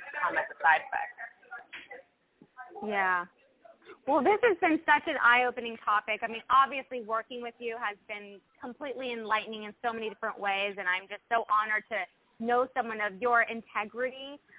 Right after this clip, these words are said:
Speaker 2: uh, your, uh, education, and just your expertise in this topic that, you know, it's sometimes a taboo topic. You know, it's not everybody wants to ta-, talk about self-love, but if, if you're having the negative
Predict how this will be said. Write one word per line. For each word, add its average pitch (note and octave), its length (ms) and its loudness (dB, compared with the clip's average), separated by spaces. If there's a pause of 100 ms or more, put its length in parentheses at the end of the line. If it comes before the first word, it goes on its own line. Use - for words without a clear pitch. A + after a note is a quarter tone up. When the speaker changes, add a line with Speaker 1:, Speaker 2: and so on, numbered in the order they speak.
(160)
Speaker 2:
uh, G#3 160 6
your, A3 320 -4
uh, G3 400 -4
education, A3 1040 -8
and G3 320 -6
just G#3 160 -14
your A3 160 -2
expertise C4 800 -4
in G#3 160 -6
this G#3 240 -6
topic B3 400 2
that, G#3+ 240 4 (320)
you C4+ 80 -8
know, C4+ 240 -2
it's - 240 -6
sometimes D#5+ 400 -2
a A#4+ 60 -8 (100)
taboo F#4 400 4
topic. G3 400 -6
You B3 80 -8
know, A#3+ 160 -4
it's A#3+ 100 -14
not D4 220 -2
everybody D#4+ 400 -6
wants B3 400 -4
to - 160 -8
ta-, C#4 240 0
talk A#3+ 260 -4
about A#3 300 -4
self-love, A3 800 0
but G#3+ 160 0 (400)
if, A#3 160 -6
if A#3 280 -2
you're A#3+ 180 -4
having C#4+ 400 2
the C#4 60 -8
negative B3+ 420 -6